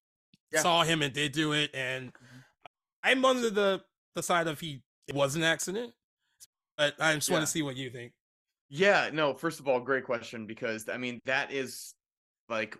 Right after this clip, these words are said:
Speaker 1: one of the, like, at heart questions of the movie is, what is Pacino's intent? And, like, what, what is Dormer actually really trying to do? Is he trying to save his own skin, or does he actually feel bad about the consequences that he's done? I mean, in terms
Speaker 2: Right.
Speaker 1: of,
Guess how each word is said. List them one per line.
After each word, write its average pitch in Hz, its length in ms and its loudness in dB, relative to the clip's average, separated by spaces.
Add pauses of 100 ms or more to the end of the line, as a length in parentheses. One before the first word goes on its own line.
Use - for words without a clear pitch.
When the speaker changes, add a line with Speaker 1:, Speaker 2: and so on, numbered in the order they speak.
Speaker 1:
one 143 200 -4
of 123 200 -6
the, 113 400 -2
like, 104 280 -4
at 127 200 2
heart 127 420 0
questions 123 540 -4
of 101 260 -2
the 107 60 -8
movie 107 500 -4
is, 101 200 -4 (100)
what 123 180 4
is 120 200 2
Pacino's - 500 -8
intent? - 500 -14 (720)
And, 117 340 2
like, 131 260 4 (200)
what, 127 160 0
what 151 220 4
is 135 240 0
Dormer 127 440 -2
actually 120 400 -4
really 120 320 -2 (200)
trying 117 320 -4
to 104 160 -2
do? 101 340 -4 (880)
Is 156 160 2
he 185 100 0
trying 151 200 0
to 147 60 -6
save 151 180 2
his 143 100 -4
own 127 120 -2
skin, 160 420 -2
or 135 220 0
does 131 260 0
he 127 140 2
actually 120 260 -2
feel 120 180 -6
bad 110 260 2
about 107 280 -2
the 117 60 -12
consequences 113 640 -10
that 104 180 -4
he's 107 440 -10
done? 120 340 -2
I 101 60 -6
mean, 104 320 -10
in 110 120 -10
terms 113 360 -8
Speaker 2:
Right. - 0 -
Speaker 1:
of, 104 260 -6